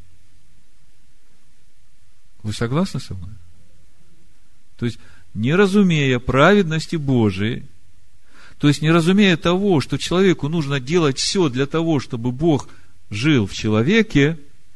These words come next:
они силились поставить собственную праведность. Так нельзя. Надо сначала уразуметь точнее вот этот путь Господень. Вот, э, что это есть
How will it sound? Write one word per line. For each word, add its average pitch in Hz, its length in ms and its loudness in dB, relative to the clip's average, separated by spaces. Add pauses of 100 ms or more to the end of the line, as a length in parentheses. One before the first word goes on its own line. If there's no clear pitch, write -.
(920)
они 208 260 4
силились 233 520 2
поставить 196 440 0
собственную 110 480 -4
праведность. 90 480 -8 (880)
Так 110 220 0
нельзя. 107 400 0 (720)
Надо 120 280 0
сначала 123 400 0
уразуметь 117 760 2 (1500)
точнее 135 600 4
вот 104 180 2
этот 113 260 0
путь 113 180 0
Господень. 113 500 -2 (1400)
Вот, 110 160 -4 (140)
э, 107 220 -4 (840)
что 165 340 6
это 117 160 4
есть 170 480 2